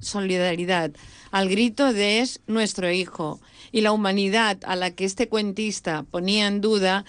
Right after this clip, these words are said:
se sintió orgullosa por sus obras buenas en el reino de Totalán,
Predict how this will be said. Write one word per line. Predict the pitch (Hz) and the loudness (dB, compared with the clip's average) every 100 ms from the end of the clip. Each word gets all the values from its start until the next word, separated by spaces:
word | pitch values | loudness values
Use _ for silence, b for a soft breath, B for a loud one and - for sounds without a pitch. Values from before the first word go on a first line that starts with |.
| B B | B B
se | - 202 | -4 -2
sintió | 214 208 220 | -2 0 2
orgullosa | 233 233 233 214 196 220 208 | 2 2 2 2 0 -2 -4
por | 226 | -4
sus | - 190 202 | -4 -6 -2
obras | 196 208 180 | 0 0 -2
buenas | 180 185 185 214 214 | 0 0 2 0 -2
en | 196 | -2
el | 175 | 0
reino | 185 185 202 196 | 2 2 0 0
de | 175 | 0
Totalán, | 170 160 156 151 143 139 | 0 0 0 0 0 -2